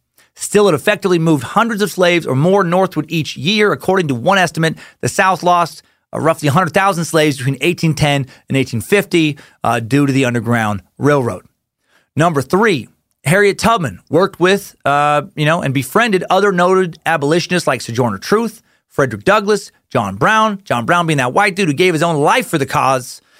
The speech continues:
killing in the name of. Uh, Harriet also fought for, executed, um, uh, you know, uh, I'm so, oh, I'm sorry, sorry, I messed up a little bit. I got, I got distracted by Rage Against the Machine in it. <laughs> Uh, John Brown was a white man who, who gave his own life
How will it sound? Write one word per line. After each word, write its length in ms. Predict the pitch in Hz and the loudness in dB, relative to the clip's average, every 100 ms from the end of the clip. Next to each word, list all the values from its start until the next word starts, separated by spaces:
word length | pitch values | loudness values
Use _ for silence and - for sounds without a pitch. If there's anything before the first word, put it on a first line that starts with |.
| _ - | _ -4
killing 360 | - 415 359 277 | 0 2 2 2
in 120 | 226 | 2
the 80 | 202 | 2
name 420 | 190 180 160 151 | 2 2 0 0
of. 420 | 120 92 - - _ _ _ _ - | -2 -6 -14 -20 _ _ _ _ 0
Uh, 320 | 143 135 127 | 2 2 0
Harriet 400 | 131 214 226 220 | 0 2 2 2
also 320 | 180 196 202 | 2 2 -2
fought 300 | 170 202 185 | 0 0 0
for, 240 | - 185 - | 0 0 0
executed, 640 | 170 - - 185 180 170 - | -2 -4 -4 0 0 -2 -2
um, 460 | 139 139 139 127 _ _ _ _ _ _ - | 0 0 -2 -8 _ _ _ _ _ _ -4
uh, 640 | 131 131 131 127 127 123 - _ _ _ - | 0 2 2 0 0 -2 -6 _ _ _ -2
you 80 | 175 | 0
know, 180 | 151 160 | 0 0
uh, 460 | 143 139 131 131 - _ - | 0 2 2 0 -4 _ -4
I'm 100 | 147 | 0
so, 140 | 214 | 2
oh, 100 | 214 | 2
I'm 80 | 143 | 2
sorry, 220 | - 107 | -2 -2
sorry, 240 | - 120 | -2 -4
I 20 | 107 | 0
messed 240 | 147 170 | -2 -2
up 60 | 143 | 0
a 20 | |
little 140 | 156 | 0
bit. 100 | 151 | 0
I 60 | 139 | 0
got, 240 | 131 127 | -2 -4
I 60 | 120 | -6
got 100 | 131 | -6
distracted 380 | 110 160 147 135 | -2 -2 -2 -2
by 100 | 117 | -2
Rage 240 | 117 123 | -2 -2
Against 220 | 117 117 | -2 -4
the 20 | |
Machine 320 | 113 - 123 107 | -6 -2 -2 -4
in 40 | |
it. 140 | 87 - _ - - 180 - | -10 -20 _ -6 -2 -2 -4
<laughs> 220 | - - | -18 -6
Uh, 220 | 139 143 135 | -2 0 0
John 260 | 165 202 | 2 2
Brown 140 | 190 180 | 2 0
was 100 | 143 | 0
a 40 | |
white 140 | 165 | 0
man 160 | 156 147 | 0 0
who, 200 | 127 120 | 0 0
who 140 | 127 113 | -4 -2
gave 160 | 139 143 | 0 2
his 100 | 127 | 0
own 120 | 120 | 0
life 320 | 123 117 | 0 -2